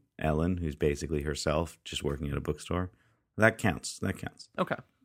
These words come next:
Speaker 1: But something like
Speaker 2: would you include something, I, I don't know if you've watched it, something like The Mindy Project, where Mindy Kaling plays a, uh, O B G Y N version of herself?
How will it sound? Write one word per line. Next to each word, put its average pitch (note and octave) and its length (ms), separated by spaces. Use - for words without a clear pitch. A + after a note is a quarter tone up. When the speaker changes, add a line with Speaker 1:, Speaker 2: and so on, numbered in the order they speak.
Speaker 1:
But F#2+ 160
something G2+ 520
like F2+ 760
Speaker 2:
would D3+ 240
you D#3+ 100
include D3+ 360
something, C3+ 640
I, - 200
I B2+ 80
don't B2+ 100
know A#2+ 60
if A#2 100
you've A#2 100
watched B2 220
it, - 120
something C3 200
like A#2+ 200
The B2+ 80
Mindy C3 340
Project, E3+ 600
where B2 200
Mindy B2+ 340
Kaling B2+ 500
plays A#2 640
a, A2+ 440
uh, A2+ 260
O C#3 100
B C3 180
G B2+ 200
Y A#2 280
N D3+ 360
version F#3+ 360
of G3 120
herself? - 560